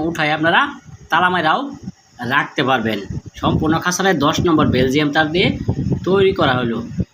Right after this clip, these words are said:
নিচে চাকা সিস্টেম করা হইতাছে। প্রত্যেক তালাতে তিন খোপ করে আছে, তিন চারা বারো খোপ। স্ক্রু সিস্টেম, পাট পাট খোলা যাবে, আগেও বলেছিলাম।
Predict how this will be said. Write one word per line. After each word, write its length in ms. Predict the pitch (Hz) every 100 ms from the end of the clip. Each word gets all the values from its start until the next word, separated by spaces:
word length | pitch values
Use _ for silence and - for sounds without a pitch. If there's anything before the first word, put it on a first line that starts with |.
| -
নিচে 240 | 147 -
চাকা 280 | 160 190 190
সিস্টেম 300 | 202 147 156 131
করা 160 | 147
হইতাছে। 340 | 131 120 120 151 226 - _ 135
প্রত্যেক 320 | 147 165 190 -
তালাতে 280 | 175 175 180
তিন 160 | - 214
খোপ 160 | - 156
করে 160 | - 170
আছে, 260 | 165 165 254 - - - _
তিন 140 | 185 202
চারা 280 | 190 185 233 - - - -
বারো 320 | 113 143 175
খোপ। 240 | 175 123 117 - - - - -
স্ক্রু 240 | 170 - 165
সিস্টেম, 340 | 160 165 220 269 - -
পাট 160 | 147 139
পাট 120 | 151 147
খোলা 200 | 165 147
যাবে, 180 | 127 110
আগেও 240 | 117 117 117
বলেছিলাম। 540 | 110 104 - 101 -